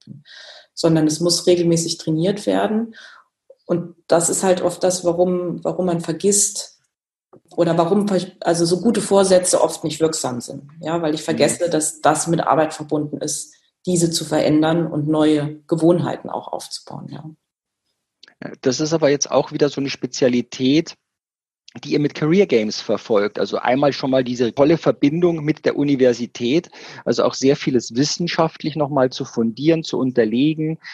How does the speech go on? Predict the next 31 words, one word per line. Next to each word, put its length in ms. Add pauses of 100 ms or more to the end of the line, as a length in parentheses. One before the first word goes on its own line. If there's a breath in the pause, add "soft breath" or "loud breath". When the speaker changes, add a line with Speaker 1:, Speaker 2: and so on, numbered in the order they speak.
(140)
Speaker 2:
zu 160
verifizieren. 1000 (460 loud breath)
Aber 400
eben 280
auch, 540
klar, 220
ihr 160
habt, 200
glaube 220
ich, 140
auch 200
so 160
ein 140
paar 380
klassische 440
Seminarprogramme, 1120 (140)
aber 480 (180)
es 180
ist 140
eben 180
auch 140
dieses 280
Begleitung 600
und 140
diese, 380 (280)
diese 140
kleinen 460
Impulse, 760 (240)
die 320
ihr 360
mit 300